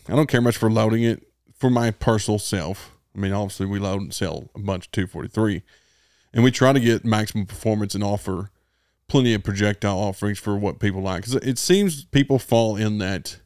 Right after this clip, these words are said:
primarily sixty-five to seventy to seventy-five grain projectile, because you're getting really flat trajectories, really hard-hitting projectiles,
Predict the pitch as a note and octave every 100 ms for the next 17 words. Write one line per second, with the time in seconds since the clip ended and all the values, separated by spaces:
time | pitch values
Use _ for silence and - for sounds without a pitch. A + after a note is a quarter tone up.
0 | _ _ _ _ - - - _ - A#2
1 | A2+ G#2+ G#2+ A2 - A2+ - G2+ G2 G2
2 | F2+ F#2+ - G2+ G2+ F#2 F#2+ E2+ G2 -
3 | E2+ D#2 E2 D#2+ C2+ F2 E2 D2 _ _
4 | _ _ G2 F#2+ E2+ - E2 C2+ G2 G#2
5 | G#2 - - _ _ - A2+ D3 B2 G#2
6 | G2 G2+ A#2 A#2 G#2+ - G#2+ F#2+ G2+ G2+
7 | G2 - G2 F#2+ - - _ _ _ _
8 | A2+ B2 A2 A#2+ A2 G2+ G#2 G2 G#2+ F#2+
9 | G2 F#2+ G2+ F#2 F#2 F2+ -